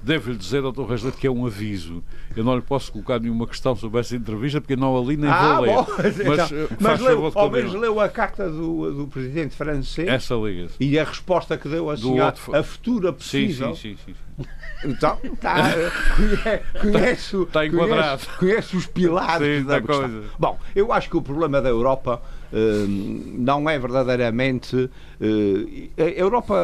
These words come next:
Speaker 2: eh, não quer cons-, formar um exército europeu.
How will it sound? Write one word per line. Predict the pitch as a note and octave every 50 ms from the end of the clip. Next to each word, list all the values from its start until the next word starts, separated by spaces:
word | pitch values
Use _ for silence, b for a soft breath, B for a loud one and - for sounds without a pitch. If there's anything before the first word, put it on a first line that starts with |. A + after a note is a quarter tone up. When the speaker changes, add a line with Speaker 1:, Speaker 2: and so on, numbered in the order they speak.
| E3 C#3+ B2
Speaker 2:
eh, | A#2 G#2+ G#2 G2+ F#2+ G2 F2+ F2 b b b b b b - - - A#2 A2+
não | A2+ C3 D#3+ F3+ E3 C#3
quer | - - F3 F3 E3+ F3 F#3+ - - - - - - - - -
cons-, | - - C#3 C3 A2 - - - A2 F#2+
formar | - A#2+ G#2 G#2 A#2+ C#3+ D3 B2+ G#2+
um | G2+ G2 F#2+ F#2+ F#2 F#2 F#2 F2+
exército | - - A#2 A2 - - - F2+
europeu. | F2 D#2+ D#2 - - - -